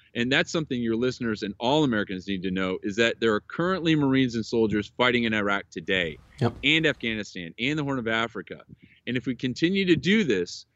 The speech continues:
Speaker 1: without a solid plan to rebuild those countries and be good students of the, of the lessons we learned in history in the Pacific theater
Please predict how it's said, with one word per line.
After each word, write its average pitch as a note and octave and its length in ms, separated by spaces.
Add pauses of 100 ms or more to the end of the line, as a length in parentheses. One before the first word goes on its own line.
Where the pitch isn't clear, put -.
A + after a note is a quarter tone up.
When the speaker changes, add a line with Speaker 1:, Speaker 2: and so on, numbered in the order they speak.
(200)
Speaker 1:
without C#3 340
a B2+ 40
solid D3 600
plan C3 640 (280)
to B2 100
rebuild C#3 480
those B2+ 180
countries A2 480
and A2+ 160
be C#3+ 320 (160)
good F3+ 220
students G3 480
of B2 160
the, B2+ 240
of A#2 160
the A#2+ 100
lessons C#3+ 400
we D3 100
learned C#3 200
in B2 100
history C#3+ 300
in A#2 60
the G#2+ 60
Pacific D#3 520
theater E3+ 420